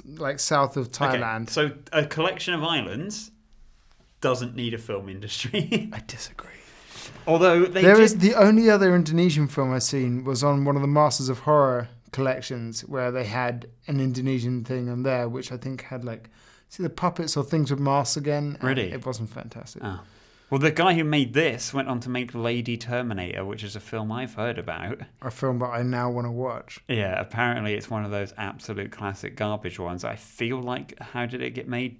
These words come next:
Speaker 2: may have done Lady Terminator.
Speaker 1: Mm.
Speaker 2: But
Speaker 1: It would make sense coming from this director.
Speaker 2: Um,
Speaker 1: Lee, what do you think about this movie?
Speaker 2: I didn't hate it. I would watch it again.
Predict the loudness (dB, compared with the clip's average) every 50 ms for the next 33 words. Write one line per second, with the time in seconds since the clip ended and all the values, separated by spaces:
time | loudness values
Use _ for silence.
0 | _ _ _ -8 -6 -4 -4 -4 -4 -6 -6 -6 -6 -4 -4 -4 -4 -6 -6 -8
1 | -10 -10 -8 -8 -6 -6 -4 -4 -6 -6 -6 -6 -6 -6 -6 -8 -8 -8 -8 -8
2 | -10 -10 -10 -10 -12 -12 -12 -12 -10 -10 -10 -12 -12 -14 -18 -20 _ _ _ _
3 | _ _ _ 2 4 4 2 -2 -8 -14 _ _ _ _ _ _ _ _ _ _
4 | _ _ _ _ -4 -4 -2 -2 -2 -2 -2 -4 -4 -4 -4 -4 -4 -4 -6 -8
5 | -10 -8 -6 -6 -6 -6 -8 -8 -10 -10 -10 -10 -12 -12 -10 -10 -10 -10 -12 -12
6 | -14 -16 -16 -16 -18 _ _ _ _ _ -8 -6 -6 -6 -8 _ _ _ _ _
7 | _ _ -20 -20 -20 -20 -20 -20 -20 0 4 8 8 10 8 8 4 -2 -6 -10
8 | -8 _ -4 -4 -4 -6 -12 -16 -20 -20 -20 -20 -20 -16 -12 -12 -10 -10 -12 -14
9 | -16 -16 -14 -10 -6 -4 -4 -4 -4 -2 2 2 4 6 6 6 4 4 2 2
10 | 2 2 2 4 6 6 6 6 4 4 6 6 6 6 4 2 -2 -4 -6 -8
11 | -10 -18 -20 _ _ _ -6 -6 -4 0 2 2 2 2 0 0 0 0 0 0
12 | -2 -4 -6 -8 -12 _ _ _ _ _ _ -2 0 0 0 -2 -4 -4 -6 -6
13 | -6 -8 -8 -8 -6 -4 -4 -2 -2 -4 -8 -12